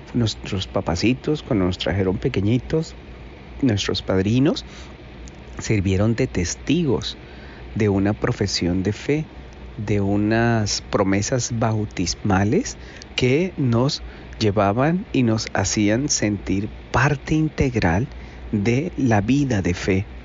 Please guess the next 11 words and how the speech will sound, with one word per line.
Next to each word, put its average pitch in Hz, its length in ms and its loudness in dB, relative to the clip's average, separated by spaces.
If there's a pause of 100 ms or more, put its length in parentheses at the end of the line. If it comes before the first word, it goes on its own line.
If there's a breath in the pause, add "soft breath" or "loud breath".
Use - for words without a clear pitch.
(400)
<clears throat> - 1000 -4
de 107 180 2
la 95 120 6
vida 98 300 4
de 113 100 4
la 98 120 2
iglesia, 107 500 2 (380 loud breath)
en 117 160 4
donde 107 260 2
nosotros 95 540 -2 (320 loud breath)
renunciábamos 107 880 -2